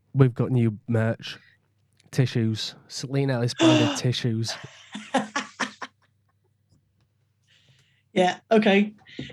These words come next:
Speaker 2: Tom, you, you need to be on my team. You've had, like, four great ideas today already in the
Speaker 1: That's
Speaker 2: space
Speaker 1: awesome.
Speaker 2: of an hour.
Speaker 1: Mm. I mean, it, it's something, it's quirky. It, I, I don't know if people would buy it, but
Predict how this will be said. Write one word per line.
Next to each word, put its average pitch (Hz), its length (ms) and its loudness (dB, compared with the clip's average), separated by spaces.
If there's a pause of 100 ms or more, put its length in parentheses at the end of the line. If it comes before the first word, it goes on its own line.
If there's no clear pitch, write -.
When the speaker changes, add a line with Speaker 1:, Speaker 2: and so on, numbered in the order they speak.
(160)
Speaker 2:
Tom, 247 160 4
you, 240 120 2
you 254 80 -8
need 294 100 2
to 285 100 -2
be 277 40 4
on 240 60 6
my 180 100 4
team. 185 440 6
You've 202 100 4
had, 262 140 2
like, 190 220 0
four 226 380 2
great 208 280 2
ideas 190 480 2
today 160 480 -10
already 170 580 -2
in 147 60 0
the - 60 -
Speaker 1:
That's 165 120 -2
Speaker 2:
space 170 200 0
Speaker 1:
awesome. 143 120 -2
Speaker 2:
of 160 60 -4
an - 80 -4
hour. 156 320 -6
Speaker 1:
Mm. 147 720 0 (840)
I 202 100 0
mean, 214 240 2
it, 202 200 0
it's 190 240 0
something, 233 300 -2
it's 202 200 0
quirky. 311 680 0 (420)
It, 165 260 -10
I, 180 140 0 (320)
I 247 80 2
don't 240 140 2
know 240 80 0
if 214 100 -6
people 208 300 0
would 151 120 0
buy 240 200 0
it, 180 260 -2
but 170 300 -2